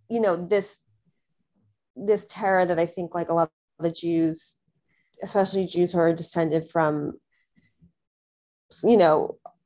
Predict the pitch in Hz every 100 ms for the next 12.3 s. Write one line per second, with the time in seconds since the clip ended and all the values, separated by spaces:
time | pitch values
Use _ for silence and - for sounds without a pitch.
0 | _ _ _ _ _ _ - - 185 180
1 | 190 180 160 160 165 170 170 196 190 180
2 | 175 156 165 165 147 - _ _ _ _
3 | 202 180 156 160 170 190 - - 214 226
4 | 254 190 190 185 170 165 160 160 156 _
5 | _ - 185 175 185 190 - 196 185 180
6 | - - 214 190 165 190 196 226 202 208
7 | 214 202 170 180 185 180 175 175 175 -
8 | 170 156 165 170 - 180 170 185 185 180
9 | 170 - 180 - 175 170 165 165 170 170
10 | 170 165 160 156 156 156 165 165 180 165
11 | 175 180 190 202 220 202 208 185 165 170
12 | 170 160